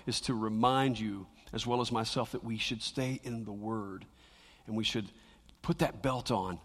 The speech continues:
that belt of truth. So we go to the next piece of armor,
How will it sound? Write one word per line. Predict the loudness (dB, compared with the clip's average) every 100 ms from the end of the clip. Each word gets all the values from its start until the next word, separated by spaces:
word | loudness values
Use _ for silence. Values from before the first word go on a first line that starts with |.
| -6
that | -6 0
belt | 4 4 4
of | -2
truth. | 2 2 2 -2 -10 -20 -20 -20 -20 -20 -20 -10 6
So | 8
we | 10
go | 10 10
to |
the | 10
next | 12 12 10 4
piece | 4 6
of | 8
armor, | 8 8 6 2